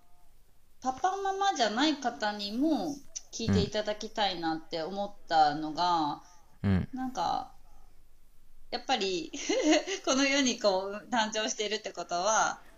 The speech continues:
Speaker 2: うん。
Speaker 1: あの、パパとママがいるわけじゃない？
Speaker 2: うん。
Speaker 1: 自分たちのね。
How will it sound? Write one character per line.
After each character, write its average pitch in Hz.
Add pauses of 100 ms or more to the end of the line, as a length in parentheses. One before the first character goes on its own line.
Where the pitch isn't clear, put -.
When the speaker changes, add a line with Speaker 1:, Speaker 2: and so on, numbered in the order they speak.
(320)
Speaker 2:
う 101
ん。 95
Speaker 1:
あ 165
の、 151
パ 208
パ 190
と -
マ 190
マ 170
が 151 (180)
い 190
る 165
わ 175
け 185
じ 160
ゃ 143 (280)
な 151
い？ 302
Speaker 2:
う -
ん。 - (320)
Speaker 1:
自 165
分 101
た 143
ち 143
の 139
ね。 254